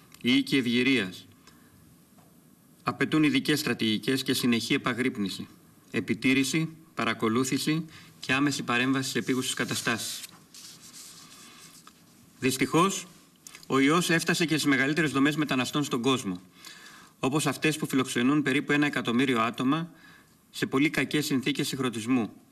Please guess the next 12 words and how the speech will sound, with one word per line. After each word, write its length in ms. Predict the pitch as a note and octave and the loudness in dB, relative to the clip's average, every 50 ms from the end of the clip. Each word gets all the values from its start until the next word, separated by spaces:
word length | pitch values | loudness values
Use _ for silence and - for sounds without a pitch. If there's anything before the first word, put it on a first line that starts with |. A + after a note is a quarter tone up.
| _ _ _ _ _ _ _ _ | _ _ _ _ _ _ _ _
οι 100 | - F#2+ | -8 -6
προσφυγικοί 460 | - A#2 - - - A2+ G2 - D3 | -4 -4 -2 -2 -2 -2 0 -2 -2
καταβλισμοί 540 | C3+ - - C3+ A2+ A2 A2+ A2 B2+ C3+ C3 | -2 -2 -4 -2 -2 -2 -2 0 0 0 0
των 180 | - B2+ A#2 | 0 0 0
Ροχίνγκια 600 | A2 G#2+ G2+ - C#3 C#3 C#3 C3+ D3 D3+ D#3 D#3 - - - - | 0 0 0 0 2 2 4 4 2 0 -2 -4 -10 -18 -20 -20
στο 200 | - - A#2+ A2 | -8 -6 -6 -2
Κόξ 260 | - C#3+ C3+ - - | -2 -2 -2 -2 -4
Μπαζάρ, 440 | A2+ A#2+ A2 G2 A#2+ B2 C3 C3+ C3+ | -4 -4 -2 0 0 -2 -2 -2 -4
στο 120 | C3 - A#2+ | -4 -4 -2
Μπαγκλαντές. 640 | A#2+ A#2+ A2 A#2+ A#2 A2 A2 A#2+ A2+ G2+ - - - - - _ _ _ _ _ _ _ _ _ _ _ _ - - - - - _ _ _ - - - - - _ _ _ _ - - - _ _ _ _ _ _ _ _ | -2 0 0 0 0 0 2 0 0 0 -2 -8 -14 -20 -20 _ _ _ _ _ _ _ _ _ _ _ _ -20 -20 -20 -20 -20 _ _ _ -20 -20 -20 -20 -20 _ _ _ _ -20 -20 -20 _ _ _ _ _ _ _ _
Η 80 | - | -4
Σιγκαπούρη, 640 | A#2 - C#3+ B2+ C3 B2+ C3+ D3+ D#3 D#3+ F3 F#3+ G3 | -2 0 2 0 0 0 0 2 2 2 2 2 -2